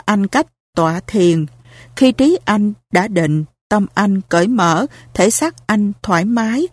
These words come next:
thì các sức mạnh ở trên cao sẽ tuôn xuống cho anh. Kết quả là anh sẽ làm được nhiều việc tốt và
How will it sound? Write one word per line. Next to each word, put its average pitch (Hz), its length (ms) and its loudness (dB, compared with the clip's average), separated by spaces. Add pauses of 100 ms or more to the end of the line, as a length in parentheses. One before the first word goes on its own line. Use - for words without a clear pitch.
(260)
thì 202 120 4
các 285 200 0
sức 359 220 0
mạnh 170 340 0
ở 202 100 0
trên 220 240 0
cao 196 380 -2
sẽ 196 220 -2
tuôn 233 440 2
xuống 247 400 0
cho 202 180 0
anh. 190 260 -2 (420)
Kết 339 220 0
quả 180 280 0
là 202 220 0 (140)
anh 202 260 -2
sẽ 214 160 -2
làm 202 180 -2
được 175 240 2
nhiều 180 500 2
việc 170 280 2 (320)
tốt 311 300 2 (400)
và 185 360 2